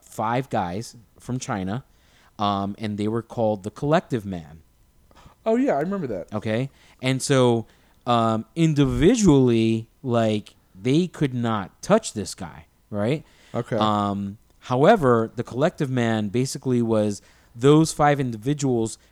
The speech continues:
Speaker 1: combining themselves to become one person. In other words,
Speaker 2: Yep.
Speaker 1: he would absorb the other four into himself, and they become, like, five times as powerful.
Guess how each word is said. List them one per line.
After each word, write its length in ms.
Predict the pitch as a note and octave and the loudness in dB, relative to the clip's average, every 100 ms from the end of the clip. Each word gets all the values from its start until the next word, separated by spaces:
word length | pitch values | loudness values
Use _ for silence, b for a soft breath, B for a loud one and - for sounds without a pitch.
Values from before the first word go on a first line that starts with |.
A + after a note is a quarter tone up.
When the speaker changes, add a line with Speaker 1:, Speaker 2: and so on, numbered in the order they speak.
| b | b
Speaker 1:
combining 800 | - C3+ B2+ A#2+ C3+ E3 E3 C#3+ | -8 -4 -2 -2 -2 -2 -2 -2
themselves 500 | B2 A2+ - A2+ A2 | -4 -6 -4 -4 -4
to 100 | - | -8
become 380 | G#2+ - A#2+ G#2+ | -10 -6 -6 -4
one 280 | G#2 A2+ A#2+ | -2 -4 -4
person. 460 | - C3+ - E2 D2 | -6 -6 -6 -14 -10
In 80 | G#2 | -6
other 140 | A#2 | -2
words, 220 | B2+ A2 - | 0 -2 -4
Speaker 2:
Yep. 120 | A#2+ A#2+ B | -10 -10 B
Speaker 1:
he 160 | B C#3+ | B -4
would 140 | B2+ | -2
absorb 540 | B2+ A#2 A#2+ C#3+ D#3 C3+ | -4 -2 4 6 6 4
the 160 | B2+ | 2
other 240 | C3 C3+ B2+ | 4 4 0
four 560 | - - D3+ B2 G#2+ | -4 -4 2 2 2
into 340 | G#2+ A#2+ A#2 A2+ | 0 -4 -4 -6
himself, 640 | G#2 G2 D#3 C3+ G#2 G#2 - B B _ | -6 -4 0 2 0 -4 -14 B B _
and 260 | C3+ B2+ A#2+ | -4 -2 0
they 220 | B2+ C3+ | 0 0
become, 560 | B2+ C3+ - C3 A#2+ A2+ | -2 -6 -2 -2 0 -2
like, 300 | G#2+ - - | -4 -6 -16
five 580 | - - A2+ A2+ A#2 - | -14 -4 -2 0 -2 -6
times 440 | - A2+ A2+ G#2 | -8 -6 -6 -8
as 80 | G2 | -12
powerful. 640 | - B2 A2+ G2 F#2 D#2+ | -8 -2 0 -2 -8 -14